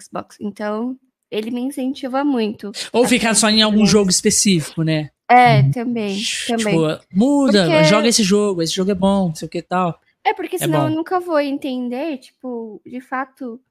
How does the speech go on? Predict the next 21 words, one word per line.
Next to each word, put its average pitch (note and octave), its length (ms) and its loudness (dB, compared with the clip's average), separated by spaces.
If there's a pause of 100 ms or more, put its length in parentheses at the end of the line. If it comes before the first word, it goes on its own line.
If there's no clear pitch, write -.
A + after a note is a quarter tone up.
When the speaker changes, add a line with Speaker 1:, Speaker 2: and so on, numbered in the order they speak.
(640)
Speaker 1:
se - 120 -10
alguém A#3+ 320 -6
me C4 140 -4
perguntar, B3+ 720 -4
como A3 220 -6
já A3 120 -2
perguntaram, A3 920 -8
né? F#3 160 -12
E F#3+ 40 -10
eu F#3+ 60 -10
fiquei, G3+ 220 -12
tipo, - 240 -16
sem G3+ 180 -8
Speaker 2:
É, - 60 -2
tipo, C#4 80 2
Speaker 1:
saber - 100 2
o A#3+ 40 0
que D#4 60 4
Speaker 2:
igualzinho D4 460 4
Speaker 1:
responder. D#4+ 300 4
Speaker 2:
aqui. - 80 -6